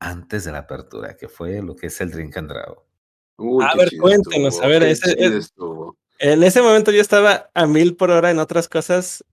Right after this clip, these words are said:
Speaker 3: tenía yo acceso al Drink and Draw, no pude entrar, ni un solo momento. Entonces cuéntenos, por favor, a ver.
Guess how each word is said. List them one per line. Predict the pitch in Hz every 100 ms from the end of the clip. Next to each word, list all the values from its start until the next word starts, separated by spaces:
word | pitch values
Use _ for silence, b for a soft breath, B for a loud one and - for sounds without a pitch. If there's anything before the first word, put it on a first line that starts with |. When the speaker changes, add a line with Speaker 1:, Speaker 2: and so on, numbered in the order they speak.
| 143 -
Speaker 3:
tenía | 135 143 165
yo | 156 147 156
acceso | 160 - 143 165
al | 147
Drink | 143 143
and | 147 135
Draw, | 156
no | 214 214
pude | 156
entrar, | 120 151 139 _ -
ni | 156
un | 202
solo | 185 160
momento. | 127 123 - 117 -
Entonces | - 151 160 -
cuéntenos, | 175 151 139 127 123
por | - 127
favor, | 117 - -
a |
ver. | -